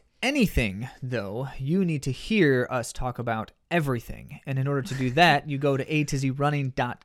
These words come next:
com and look for the word follow so that you don't miss the great stuff. But of course, that's only one avenue for finding the great stuff. And so you also want to head to the podcast platforms. We're on Google, we're on Apple, we're on all those places,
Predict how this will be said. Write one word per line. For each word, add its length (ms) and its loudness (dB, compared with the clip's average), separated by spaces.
com 460 4
and 120 -4
look 160 -4
for 80 0
the 80 0
word 300 2
follow 560 2
so 120 -6
that 80 0
you 80 0
don't 160 -2
miss 500 -2
the 80 -6
great 400 0
stuff. 600 2
But 100 6
of 80 0
course, 220 6
that's 140 -4
only 180 2
one 340 2
avenue 480 2
for 260 -2
finding 540 -2
the 60 -6
great 280 -2
stuff. 400 -2
And 380 -2
so 320 4
you 220 0
also 280 0
want 180 0
to 20 0
head 180 0
to 80 -10
the 80 -4
podcast 560 -2
platforms. 600 -6
We're 160 -2
on 140 -2
Google, 360 0
we're 120 0
on 120 -2
Apple, 400 -2
we're 100 -2
on 140 -4
all 140 -6
those 180 -8
places, 680 -4